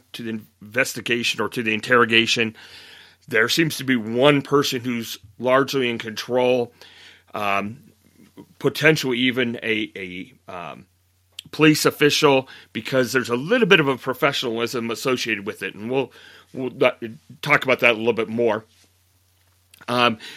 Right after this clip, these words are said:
but then later on, voices are, are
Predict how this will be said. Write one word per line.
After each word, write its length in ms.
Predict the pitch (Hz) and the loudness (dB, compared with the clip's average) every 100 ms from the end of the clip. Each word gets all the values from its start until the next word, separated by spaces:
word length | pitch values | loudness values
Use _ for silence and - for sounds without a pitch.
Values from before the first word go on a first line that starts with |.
| - - | -2 4
but 220 | 160 120 | 4 8
then 380 | 196 214 196 - - - - | 8 8 4 -2 -14 -20 0
later 400 | 143 175 156 156 | 6 6 6 4
on, 420 | 143 143 143 123 - 117 113 | 6 6 4 0 -8 -14 -14
voices 800 | 117 107 110 - 165 165 156 127 | -14 -20 -4 4 6 6 4 0
are, 280 | 120 113 - - | 0 -2 -6 -12
are 240 | 92 | -12